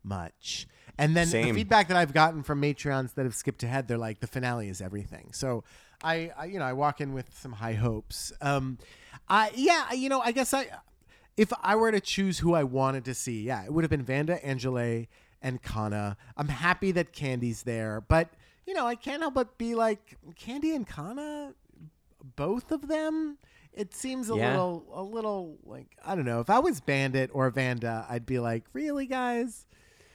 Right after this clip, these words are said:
Speaker 2: Yeah, Candy missed three challenges, including Snatch Game.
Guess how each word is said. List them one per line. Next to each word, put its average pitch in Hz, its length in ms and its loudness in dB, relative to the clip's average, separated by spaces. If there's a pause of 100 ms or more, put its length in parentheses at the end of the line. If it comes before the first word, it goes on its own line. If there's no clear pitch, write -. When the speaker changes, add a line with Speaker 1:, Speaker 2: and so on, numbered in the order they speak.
(320)
Speaker 2:
Yeah, 135 320 8 (140)
Candy 175 340 2
missed 127 220 0 (180)
three 143 520 -2
challenges, 110 760 -2
including 95 540 -4
Snatch 90 340 -4
Game. 60 340 -8